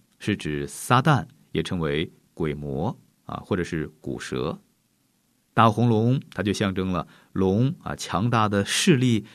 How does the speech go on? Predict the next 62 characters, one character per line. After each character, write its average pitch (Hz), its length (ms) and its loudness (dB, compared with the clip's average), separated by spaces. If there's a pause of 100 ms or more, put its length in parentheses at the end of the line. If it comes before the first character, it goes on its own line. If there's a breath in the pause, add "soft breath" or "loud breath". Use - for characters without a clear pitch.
(120 loud breath)
和 95 220 -2
残 95 320 -2
忍 90 120 -2
的 82 80 -4
本 67 260 -10
性。 78 300 -8 (1200 soft breath)
那 131 100 6
么 135 80 8
也 160 80 10
有 185 160 8
学 131 180 4
者 123 80 4
就 110 140 2
指 78 160 -6
出 78 180 -8
啊， 71 200 -6 (420 soft breath)
根 170 140 8
据 170 240 6
但 170 180 4
以 - 20 4
理 117 160 4
书 127 180 0
的 117 120 2
七 - 320 4
章 165 320 6
七 - 240 2
到 131 100 4
二 131 160 2
十 123 120 4
四 151 260 2
节 90 240 0
经 107 180 -2
文 98 80 0
的 95 80 0
记 87 200 -2
载， 71 320 -6 (320)
七 - 200 8
头 143 160 6
十 143 220 2
角 78 520 -2
是 95 160 -4
源 90 220 -2
于 82 240 0
但 131 280 2
以 185 80 4
理 120 160 0
的 69 100 -6
异 87 220 -4
象， 85 320 -6 (360)
象 123 220 4
征 131 240 6 (240 loud breath)
将 131 180 4
抵 107 160 2
抗 117 180 2
基 139 200 2
督 151 380 4
而 92 120 0
兴 120 240 0
起 80 200 -4
的 71 260 -2 (200 soft breath)
七 - 340 6
国 82 440 -2